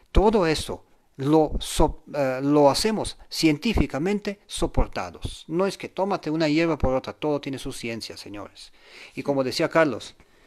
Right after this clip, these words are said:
estas plantas se usan, por, ¿por qué se usan tantos, tantos años?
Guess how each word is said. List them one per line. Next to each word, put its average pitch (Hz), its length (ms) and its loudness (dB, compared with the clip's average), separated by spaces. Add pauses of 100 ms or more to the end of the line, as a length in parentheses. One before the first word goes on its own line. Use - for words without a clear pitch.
(240)
estas 151 340 0
plantas 151 600 0 (320)
se - 220 2
usan, 139 420 2 (340)
por, 135 200 2
¿por - 240 4
qué 226 140 8
se 170 140 6
usan 127 340 6
tantos, 123 440 4
tantos 123 360 4
años? 104 380 2